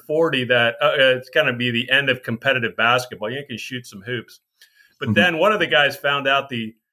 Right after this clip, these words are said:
Speaker 1: senior games, over fifty, where out in, near, uh,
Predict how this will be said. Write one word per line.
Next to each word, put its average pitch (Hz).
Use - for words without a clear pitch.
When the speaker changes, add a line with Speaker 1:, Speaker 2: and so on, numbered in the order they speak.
Speaker 1:
senior 208
games, 113
over 170
fifty, 123
where 135
out 165
in, 135
near, 147
uh, 117